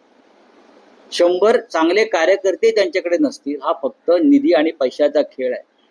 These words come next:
गुळाला, गुळाच्या ढेपेला, या सगळ्या गुळाच्या ढेपा आहेत. अजित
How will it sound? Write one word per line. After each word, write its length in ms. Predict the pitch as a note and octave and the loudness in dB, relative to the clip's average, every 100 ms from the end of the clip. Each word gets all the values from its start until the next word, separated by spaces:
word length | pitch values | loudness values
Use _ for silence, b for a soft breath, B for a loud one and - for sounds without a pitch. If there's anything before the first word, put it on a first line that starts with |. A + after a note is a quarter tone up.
| _ b b b _ A#2 | _ b b b _ 0
गुळाला, 480 | C#3+ D#3+ E3+ F3 E3+ C3 | 2 4 2 2 0 0
गुळाच्या 420 | C#3+ D#3+ E3 E3+ | 2 2 2 -2
ढेपेला, 560 | D3+ - C3 E3+ D#3+ A#2 - _ _ _ _ _ | -2 -6 -4 0 2 0 -8 _ _ _ _ _
या 140 | D3+ D#3+ | -2 0
सगळ्या 260 | D3+ F3 | 2 2
गुळाच्या 420 | D#3+ D3 D#3+ E3+ | 4 2 2 0
ढेपा 280 | C#3+ B2+ E3+ | -4 -2 -2
आहेत. 100 | D3+ - _ _ _ _ _ _ - | -2 -4 _ _ _ _ _ _ -12
अजित 220 | B2+ | -8